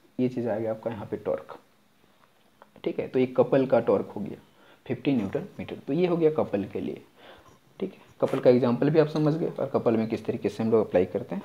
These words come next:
वो चीज़ समझ गए। अब last topic बचा है equilibrium, थोड़ा हम लोग उस पर discuss करते हैं। equilibrium हम लोग linear, linear motion में पढ़ चुके हैं, but यहाँ भी थोड़ा discuss कर लेते हैं।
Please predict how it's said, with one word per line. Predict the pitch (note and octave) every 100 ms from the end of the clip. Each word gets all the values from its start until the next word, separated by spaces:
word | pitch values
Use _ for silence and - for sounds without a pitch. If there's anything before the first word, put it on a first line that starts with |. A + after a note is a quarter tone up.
| -
वो |
चीज़ | F3+ B2
समझ | - A2 G2+
गए। | - F#2+ - _ _ - _ _ _ _ _ _ - _ -
अब | A2+
last | A#2 D#3 -
topic | D3+ D#3 C#3
बचा | A2+ A2
है | - -
equilibrium, | D3+ - C3 G2+ G2 F2+ F#2 - _ -
थोड़ा | C#3 C3
हम | A#2+
लोग |
उस | A#2
पर | - F2+
discuss | - - -
करते | - -
हैं। | - _ _ _ _ - _ _ _ _ _ _ _ _ - - _ -
equilibrium | B2+ D3+ C#3+ C#3+ D3+
हम | D3+ C#3
लोग | C3+
linear, | B2+ C3 B2+
linear | B2+ B2+ C#3 C#3
motion | B2+ C3
में | B2+ B2
पढ़ | B2
चुके | - A2+ A2
हैं, | A#2+ C#3+ - C3
but | B2+
यहाँ | A#2+ C#3 D3
भी |
थोड़ा | - C3+
discuss | B2+ - C3
कर | -
लेते | A#2 G#2+ A2+
हैं। | A2 C#3